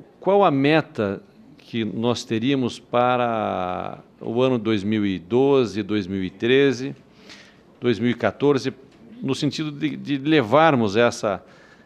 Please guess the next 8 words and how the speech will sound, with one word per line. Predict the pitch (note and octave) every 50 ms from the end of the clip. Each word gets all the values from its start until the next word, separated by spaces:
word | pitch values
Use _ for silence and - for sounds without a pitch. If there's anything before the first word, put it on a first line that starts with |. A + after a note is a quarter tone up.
| _ _ -
eh, | A2 G#2+ G#2 G2 - -
essa | - A#2 - - B2+
documentação | A2 A#2+ A#2 - C3 B2+ A2+ - A2+ G2+ - - C3+ B2+ C3 C3 B2 A#2 A2 G#2+ G#2+ G#2+
à | A2 G#2
população | - - A2+ - - A2 G#2 G#2 - - - A2+ A2+
agrária | G#2+ G2+ F2 G2+ G2+ A2 A2+ A2+ G#2+ G#2+ G2+
do | F#2+ G#2
nosso, | G#2 G#2 G#2 G#2 - -